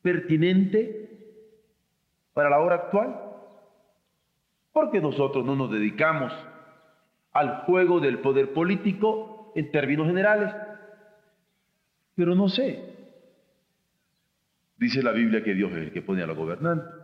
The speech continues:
Y yo no sé si entre nosotros, a esta hora,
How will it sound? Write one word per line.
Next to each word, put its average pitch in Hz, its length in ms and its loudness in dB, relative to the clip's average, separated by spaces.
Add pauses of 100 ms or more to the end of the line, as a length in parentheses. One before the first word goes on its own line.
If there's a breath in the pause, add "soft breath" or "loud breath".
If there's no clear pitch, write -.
(1500)
Y 135 120 4
yo 190 60 4
no 214 120 2
sé 220 220 6
si 156 280 2
entre 123 240 -2
nosotros, 175 800 -2
a 113 140 2
esta 156 260 0
hora, 165 300 0